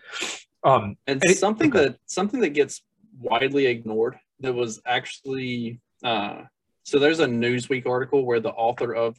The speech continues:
Speaker 2: the Mississippi abortion bill
Speaker 1: Mm-hmm.
Speaker 2: talked about the reasoning for why the bill was worded the way that it was. And somewhere in the twelve to eighteen week and up range is where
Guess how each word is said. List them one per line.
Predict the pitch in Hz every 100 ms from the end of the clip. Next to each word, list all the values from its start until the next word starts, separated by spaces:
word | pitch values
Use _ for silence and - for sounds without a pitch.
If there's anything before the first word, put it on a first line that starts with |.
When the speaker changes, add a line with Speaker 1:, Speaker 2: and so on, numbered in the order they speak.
| -
Speaker 2:
the | 113
Mississippi | 113 - 123 131 123 123 131 -
abortion | 120 131 - 127
bill | 127 131 131 _ _ -
Speaker 1:
Mm-hmm. | 101 98
Speaker 2:
talked | 117 117 120
about | 120 120 117 -
the | 120
reasoning | 113 123 127 123 135 127 127
for | 120 117 117 117 117 - _ _
why | - 117 117
the | 117
bill | 120 123
was | 120 117
worded | 120 117 117 117 - _ _
the | 131 113
way | 117
that | 113
it | 107
was. | 110 110 - _ _ _ _ _ _ _ _ _ _
And | 147 127 120 117 117 - _ _ _ _ _
somewhere | - - 165 175 180 165
in | 147 139
the | 131 123 123 117 127 - _
twelve | - - 123 135 139 -
to | 147 -
eighteen | 127 123 - 139 127
week | 120 131 117 - - _ _ _ _ -
and | 120
up | 107 127 -
range | 127 143 165 - - _ _ _ _ _
is | 127 117 120
where | 127 123 123 117 120